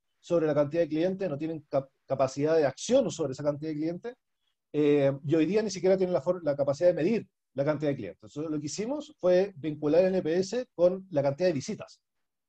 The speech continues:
entonces, por el, con el flujo. Y efectivamente vimos una relación entre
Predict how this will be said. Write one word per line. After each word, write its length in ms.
entonces, 300
por 100
el, 100
con 140
el 140
flujo. 400
Y 40
efectivamente 480
vimos 320
una 120
relación 540
entre 480